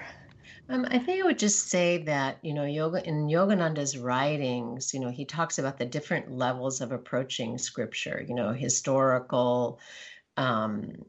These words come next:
psychological, you know, so we look at the historical significance, what actually happened. We look at psychological level, which gives us ethics and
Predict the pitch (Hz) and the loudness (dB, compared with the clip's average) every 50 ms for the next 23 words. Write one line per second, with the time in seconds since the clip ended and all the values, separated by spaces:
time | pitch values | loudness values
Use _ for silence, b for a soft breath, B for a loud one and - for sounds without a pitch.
0 | - - - - 165 156 156 - 147 135 120 117 123 - - 127 - - 123 117 | -10 -8 -2 0 0 0 2 0 0 2 2 2 0 -2 -6 -10 -6 -6 -6 -4
1 | 117 113 - 143 131 127 127 - 143 135 147 139 131 135 135 135 - 127 123 127 | -4 -6 -6 -6 -6 -6 -6 -4 -4 -2 -2 2 2 2 2 2 2 0 2 0
2 | - - - 147 131 110 98 - - 139 139 127 - - 160 151 143 143 - 139 | -2 -4 -6 -4 -2 -2 -2 -4 -8 -10 -6 -6 -4 0 2 2 2 2 0 -2
3 | 131 131 - - 127 127 127 123 - - 135 120 117 - - 117 117 104 101 117 | -4 -4 -4 -6 -4 -4 -4 -4 -4 -4 -4 -4 -4 0 0 2 2 2 0 -2
4 | - - 135 131 123 110 - 165 170 165 160 165 - 160 143 139 135 135 131 131 | -4 -6 -6 -6 -8 -4 0 2 2 2 2 0 0 0 0 0 0 -2 -4 -6
5 | 117 113 117 113 113 - 127 110 101 - - - B B B B B B B - | -8 -6 -4 -6 -4 -2 -2 -2 -2 -2 -4 -12 B B B B B B B -6
6 | - - 135 127 127 - 123 131 131 135 139 139 131 131 135 131 - - 139 123 | -2 -2 0 -2 -2 -4 -6 -4 -2 0 0 0 0 -2 -8 -12 -8 -6 -4 -2
7 | 127 123 120 120 120 - - 135 131 127 120 123 127 123 120 120 - - - 131 | -2 -2 -2 -4 -6 -6 -2 0 0 0 0 0 -2 -2 -2 -6 -6 -6 -4 -4
8 | 117 - - 110 - - - - - 143 135 131 - - 123 120 120 117 - - | -4 -2 -2 -2 -2 -2 -4 -4 -4 -4 -4 -4 -2 0 0 0 0 -2 -4 -6
9 | - - 110 110 110 110 107 107 113 - - | -4 -4 -4 -4 -4 -4 -6 -6 -8 -10 -10